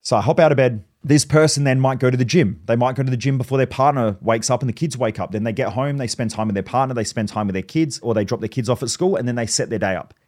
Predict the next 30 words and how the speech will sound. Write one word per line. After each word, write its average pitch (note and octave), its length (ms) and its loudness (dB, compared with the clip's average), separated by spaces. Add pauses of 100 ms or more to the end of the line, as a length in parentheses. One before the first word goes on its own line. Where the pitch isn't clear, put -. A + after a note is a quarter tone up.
It's D3 180 -2
up F#3+ 140 0
to F#3+ 120 -4
you. D3+ 200 0
You A2 180 -2
have C3+ 160 -6
to - 100 -14
figure E3+ 220 0
out B2+ 120 2
what A#2+ 160 -2
works A2+ 280 -4
for A2+ 80 -6
you. G#2 100 -2
You G2+ 100 -4
can D3 120 -2
try F#3 180 4
different D3+ 280 0
things. E2+ 300 -6 (760)
But F#3 100 6
I G3 60 8
don't G#3+ 180 4
recommend D#3+ 420 2
following D3 520 2
blindly A#2 400 2
in G#2 80 0
everybody G#2 340 0
else's G2+ 260 -2
path. A2+ 420 -2
Try F#3 200 2
things. - 340 -6